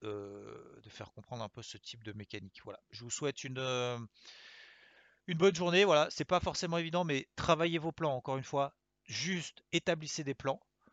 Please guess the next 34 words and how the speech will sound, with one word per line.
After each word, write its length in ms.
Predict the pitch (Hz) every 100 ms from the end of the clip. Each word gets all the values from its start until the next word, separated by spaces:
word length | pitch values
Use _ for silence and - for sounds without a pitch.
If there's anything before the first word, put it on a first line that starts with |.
| _ _
que 120 | 147
ce 120 | 139
soit 320 | 127 139 135
sur 220 | 127 - 107
les 180 | 107
marchés 260 | 98 101 -
traditionnels, 600 | - 117 113 - 117 110
que 80 | 101
ce 140 | -
soit 180 | 104 113
sur 160 | - 107
les 80 |
cryptos. 440 | 101 104 - 135 196 _ - - _ -
Euh, 420 | 107 104 101 101
les 80 | 117
marchés 240 | 131 -
traditionnels 500 | - 135 117 139 135
ne 80 | 131
bougent 220 | 123 117
pas, 160 | - 131
qu'on 160 | -
soit 160 | 98 120
haussier, 240 | 113 -
baissier, 380 | 117 117 - 123 -
pff, 200 | 226 185 - _
bah 120 | 107
voilà, 220 | 101 117
hein, 120 | 160 139
c'est 60 |
comme 140 | - 110
ça, 100 | 113
c'est 160 | -
la 100 | 101
vie. 200 | 113 196